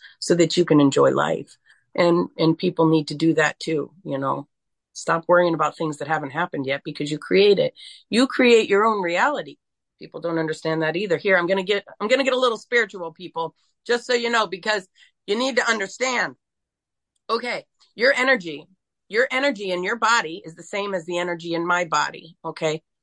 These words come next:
You don't have to believe this. This is just my thought process, my belief. Creator, whoever you wanna call him, creator is source energy. We all come from the same energy, right? Your energy is the same energy as my energy. We're all the same. And we are part of creator.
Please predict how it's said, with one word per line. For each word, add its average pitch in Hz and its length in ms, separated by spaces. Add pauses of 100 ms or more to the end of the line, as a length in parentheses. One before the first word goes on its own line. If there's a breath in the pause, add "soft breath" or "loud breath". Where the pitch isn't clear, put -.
(120)
You 190 100
don't 202 160
have 202 140
to 226 100
believe 214 320
this. 226 260 (220)
This 196 140
is 185 100
just 185 220
my 185 160
thought 190 280
process, 190 400
my 185 200
belief. 185 320 (320 soft breath)
Creator, 208 580
whoever 202 300
you 196 100
wanna 185 200
call 214 300
him, 208 120 (240)
creator 220 400
is 190 180
source 196 360
energy. 185 440
We 170 200
all 220 140
come 233 240
from 170 180
the 147 60
same 151 280
energy, 151 480
right? 151 280 (320 soft breath)
Your 190 180
energy 202 340
is 233 80
the 175 80
same 196 240
energy 190 320
as 170 180
my 196 320
energy. 147 360
We're 196 160
all 220 100
the 226 80
same. 311 380 (380)
And 240 140
we 254 200
are 202 280 (460)
part 262 260
of 196 140
creator. 220 540